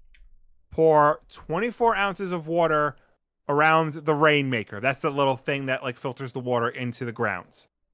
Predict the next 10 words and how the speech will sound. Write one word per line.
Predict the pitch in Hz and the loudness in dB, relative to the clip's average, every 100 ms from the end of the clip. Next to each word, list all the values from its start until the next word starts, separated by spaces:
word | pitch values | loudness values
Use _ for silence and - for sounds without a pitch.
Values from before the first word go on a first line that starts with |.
| _ | _
Do | - | -12
not | 113 113 120 | -4 -4 -4
stir | - 202 208 | 2 6 6
the | 202 | 4
coffee | 208 190 170 | 2 0 -2
grounds. | 135 104 - - - _ _ _ _ _ _ _ _ _ - | -10 -12 -14 -20 -20 _ _ _ _ _ _ _ _ _ -18
Brew | 131 117 151 247 294 294 - | -16 -6 2 4 4 0 0
on | 196 226 | 0 0
the | 220 | -2
counter | - 202 220 202 151 98 - | -4 -2 0 -2 -4 -6 -10